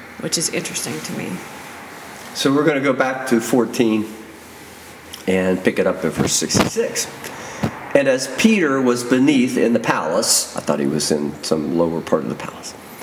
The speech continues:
Speaker 2: "there cometh one of the maids of the high priest, and when she saw Peter warming himself, she looked upon him and said, 'Art thou also? And thou also wast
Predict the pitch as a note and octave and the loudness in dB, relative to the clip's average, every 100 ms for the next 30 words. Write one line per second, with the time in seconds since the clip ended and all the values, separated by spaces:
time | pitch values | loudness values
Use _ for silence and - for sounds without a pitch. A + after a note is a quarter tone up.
0 | - - - - - - - B2 C3+ C3 | -14 -12 -12 -12 -16 -14 2 2 2 2
1 | F3 F3 F3+ - - - - - G2+ D#3 | 2 4 2 2 -8 -8 -4 4 4 4
2 | F3 D3+ A#2 A2 G#2+ G2+ G2 G2 G2 F#2 | 4 4 6 4 2 2 0 2 0 0
3 | G2+ G2+ - G2+ F#2 F#2 A2 G2+ - A2 | 2 2 2 2 2 2 2 2 2 2
4 | - C#3+ C3+ C3+ B2 G#2+ G2+ A2+ B2+ B2+ | 4 2 2 4 6 4 2 2 4 2
5 | A2+ A2 G2+ G#2+ F#2+ F#2 A#2+ A2+ C3 C3 | 2 2 2 2 2 2 4 4 4 0
6 | B2 A2+ A2 G#2+ G#2+ D3+ - - - - | 2 2 2 2 2 2 0 -4 -8 -8
7 | - - - C#3 C#3+ - G#3 - A2+ E3 | -10 -14 -2 -2 2 2 2 2 2 2
8 | - G3+ G#3+ A3 G#3 G#3+ - - - - | 2 2 2 0 0 -4 -8 -14 -16 -18
9 | - - - - C3+ C3+ A#2+ B2 A#2+ C#3 | -20 -20 -2 2 4 2 0 2 4 4
10 | B2 C#3 E3 E3 C3 A#2 F3 A2 D#2 - | 2 4 4 4 4 4 4 2 2 0
11 | - | 0